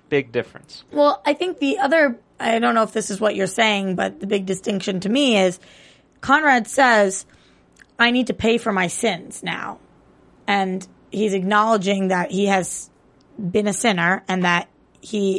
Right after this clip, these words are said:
Speaker 2: is now needs to pay the consequences. But that's not saying, "I need to do good." There's a difference between saying, "I need to get what's coming to me and I need to flip this around and help the world."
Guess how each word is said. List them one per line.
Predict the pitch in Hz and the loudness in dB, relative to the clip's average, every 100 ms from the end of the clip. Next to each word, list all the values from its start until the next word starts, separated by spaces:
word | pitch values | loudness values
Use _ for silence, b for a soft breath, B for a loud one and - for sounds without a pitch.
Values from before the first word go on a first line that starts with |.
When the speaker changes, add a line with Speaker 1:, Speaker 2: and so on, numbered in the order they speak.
| - | -2
Speaker 2:
is | 185 190 | -4 -2
now | 185 180 175 | 0 2 0
needs | 180 180 175 - | -2 -4 -4 -6
to | 175 | -10
pay | 190 175 | -4 -4
the | 175 | -4
consequences. | 180 254 294 214 160 170 277 294 - - b b b b b | -2 -2 -2 -12 -14 -14 -16 -16 -18 -20 b b b b b
But | 247 247 | -6 2
that's | 330 - - | 2 2 -2
not | 311 302 - | 0 0 -2
saying, | - 262 233 208 202 - | 0 0 2 -2 -6 -6
"I | 214 220 | 0 2
need | 226 226 | 0 -4
to | 196 | -4
do | 202 175 | -4 -4
good." | 220 175 254 - _ B B B | -4 -6 -8 -20 _ B B B
There's | - 233 | -4 0
a | |
difference | 214 320 339 | 0 0 0
between | 294 269 247 | -2 0 -2
saying, | 233 226 220 214 - | 2 0 0 -2 -6
"I | - 214 226 226 | 0 2 2 0
need | 220 220 | -2 -4
to | 202 | -2
get | 220 196 | -2 -2
what's | 190 | -6
coming | - 247 269 | -2 -2 -2
to | 269 | -2
me | 285 294 294 233 | 0 0 -2 -2
and | 214 196 190 185 180 _ - | 0 0 0 -6 -10 _ 0
I | 208 | 0
need | 220 202 | 0 -4
to | 190 | -8
flip | - 240 240 | -6 -6 -4
this | 220 | -4
around | 208 202 190 190 196 - | 0 0 2 0 -2 -6
and | 190 180 - | -8 -8 -12
help | - 208 - | -4 -2 -2
the | - | -10
world." | 175 170 - - | -10 -12 -16 -20